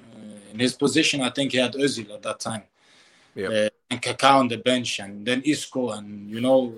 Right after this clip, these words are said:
Speaker 1: crazy players. So for sure it was difficult for him, uh,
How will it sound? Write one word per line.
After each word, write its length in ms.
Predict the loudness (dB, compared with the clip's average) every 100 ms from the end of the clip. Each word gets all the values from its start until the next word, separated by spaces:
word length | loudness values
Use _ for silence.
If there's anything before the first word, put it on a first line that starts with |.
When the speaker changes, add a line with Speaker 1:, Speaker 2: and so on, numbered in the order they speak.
| -14
Speaker 1:
crazy 360 | -2 2 2 0
players. 400 | 2 4 4 0
So 400 | -6 -10 -12 -14 -18 -20 -20 _ -20 -20 -16 -14 -6
for 120 | -2
sure 260 | 4 6 6
it 80 |
was 160 | 4 -4
difficult 440 | -8 -8 -8 -10 -8
for 140 | -8
him, 280 | -6 -6 -10 -18 -20
uh, 540 | -18 -16 -14 -14 -16